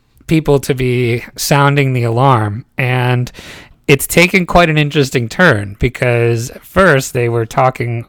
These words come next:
very strongly about everybody should stay away from each other, everybody should stay indoors,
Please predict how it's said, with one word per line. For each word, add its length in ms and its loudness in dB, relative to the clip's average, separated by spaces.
very 420 2
strongly 480 0
about 260 0
everybody 280 -4
should 200 -16
stay 440 -6
away 220 2
from 140 -2
each 160 -2
other, 240 0
everybody 320 -4
should 180 -10
stay 220 -8
indoors, 640 0